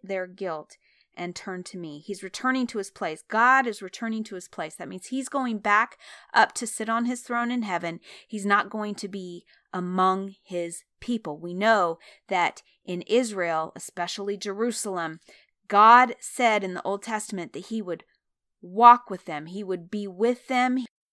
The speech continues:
He would be their God, and they would be his people. And he's saying here, "I'm not gonna be there for you anymore. I'm going back to my throne.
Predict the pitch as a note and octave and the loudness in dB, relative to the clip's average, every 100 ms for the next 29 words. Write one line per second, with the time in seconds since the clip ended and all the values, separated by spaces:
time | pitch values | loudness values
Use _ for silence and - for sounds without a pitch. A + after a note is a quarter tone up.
0 | - C4+ C#4+ C4 C4 A#3+ A3+ G3+ A3+ A#3+ | -6 -2 -2 0 -2 0 0 4 8 8
1 | B3 B3 - G3 A3+ A#3+ A#3+ A#3 A#3 A3 | 8 4 -2 -4 -2 -2 -6 -6 -6 -8
2 | - B3 A3 F3+ D#3 - - - F3+ G3 | -10 -8 -8 -8 -10 -12 -20 -12 -8 -4
3 | C4+ - C4 B3+ B3 C4+ C4 A3 A3 _ | -4 -2 -2 0 2 2 2 0 -2 _
4 | _ _ _ _ _ _ _ _ _ _ | _ _ _ _ _ _ _ _ _ _
5 | _ G3+ A#3+ D4+ E4 E4 D4+ C4 D4 B3+ | _ -2 2 4 4 2 0 0 2 2
6 | F#3 - F#3 E3+ E3 D#3 D3 C#3 - - | 2 -2 -8 -8 -10 -10 -10 -10 -12 -16
7 | _ _ _ _ _ F#3+ G#3+ B3 B3 A#3 | _ _ _ _ _ -2 0 4 4 6
8 | A3+ - A#3+ A3 G#3+ G#3 F#3 D3 - - | 4 4 -2 -4 -4 -2 -2 -2 -6 -14